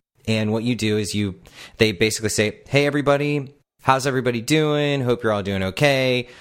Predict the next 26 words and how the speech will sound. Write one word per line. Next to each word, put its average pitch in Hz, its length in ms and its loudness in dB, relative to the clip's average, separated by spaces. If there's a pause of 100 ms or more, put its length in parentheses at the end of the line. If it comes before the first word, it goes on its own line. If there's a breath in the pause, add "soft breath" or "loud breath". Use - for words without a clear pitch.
(120)
We're 120 100 4
gonna 127 80 2
do, 123 340 2
like, 120 300 0
I 123 80 4
don't 113 120 2
know, 101 440 0 (380)
some 120 300 2
fun, 110 340 2
whatever, 107 380 0
loosen 110 360 -2
up, 104 260 0
stretch - 440 0
or - 40 -6
something 101 280 0
like 95 220 -2
that." 95 280 0
And 104 140 0
they 101 80 0
break 117 360 0
you 127 80 2
out 104 240 0
into 98 200 -4
little 95 160 2
breakout 98 560 0
rooms 90 460 -2